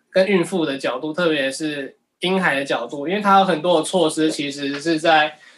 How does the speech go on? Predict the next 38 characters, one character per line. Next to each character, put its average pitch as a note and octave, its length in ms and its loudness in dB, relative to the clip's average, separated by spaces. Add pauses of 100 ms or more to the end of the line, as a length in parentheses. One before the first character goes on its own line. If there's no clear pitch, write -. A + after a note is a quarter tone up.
(120)
传-， D#3 320 -2 (140)
跟 F#3 160 2
传 D#3+ 260 0
统 D3 220 0
的 C3 180 -4
就 C#3+ 140 -8
是 D#3 180 -2
生 D3 220 -2
产 C3 260 -8
之 D3+ 220 -8
后 D#3 180 2
的 B2+ 280 -4
被 D#3 200 -2
医 D3 80 -8
院 C#3+ 280 -2
做 D3 220 -2
的 C3+ 40 0
这 C3+ 60 -6
些 C#3+ 200 -4
处 C3 280 -10
置 C#3 240 -8
就 C#3 80 -4
会 C#3+ 100 -2
有 B2 140 -4
很 - 180 -12
大 C3 200 -2
的 A#2+ 60 -14
不 F#2 60 -14
同， - 260 -12 (540)
所 D#3+ 180 -2
以 D#3 40 2
我 D3+ 40 -2
觉 C#3+ 160 -4
得 C#3 200 2
我， C3 260 -6
这 D#3+ 160 -2
还 C#3+ 140 -2
蛮 B2 200 -4